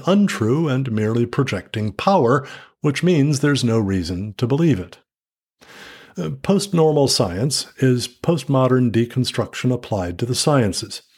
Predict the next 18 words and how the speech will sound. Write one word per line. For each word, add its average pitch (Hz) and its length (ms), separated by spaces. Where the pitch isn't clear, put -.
For - 180
post-normal 110 720
science, 127 640
scientific 127 640
procedures, 156 720
observation, 107 800
hypothesis, 117 1000
experimentation, 120 1080
testing, 117 640
computer 123 460
modeling, 110 520
even 131 380
peer 143 240
review 131 480
for 139 140
publication, 135 680
are 139 120
undertaken 156 800